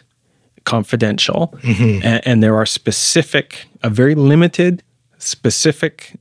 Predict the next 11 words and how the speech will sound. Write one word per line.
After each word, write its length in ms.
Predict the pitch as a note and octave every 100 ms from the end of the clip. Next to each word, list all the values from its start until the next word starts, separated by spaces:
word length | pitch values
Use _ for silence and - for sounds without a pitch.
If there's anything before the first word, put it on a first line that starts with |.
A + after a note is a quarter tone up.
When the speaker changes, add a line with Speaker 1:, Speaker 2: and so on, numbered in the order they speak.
| _ _ _ _ _ _ _ _ _
Speaker 1:
items 600 | - C3 A#2+ G#2+ A#2 - - _
in 160 | A#2+ A2+
which 280 | A#2+ - A#2+
you 320 | A2+ G#2+ G#2+
can 440 | - A2 G2+ G#2 - _ _ -
have 260 | A#2 G#2
a 80 | G#2 - -
closed 360 | - G#2+ G#2+
or 60 | A#2
confidential 960 | - A2 - A2+ A2+ G#2+ - A2 G2+ - _ _ _ -
discussion 680 | A2+ - G#2+ A2 A2 G3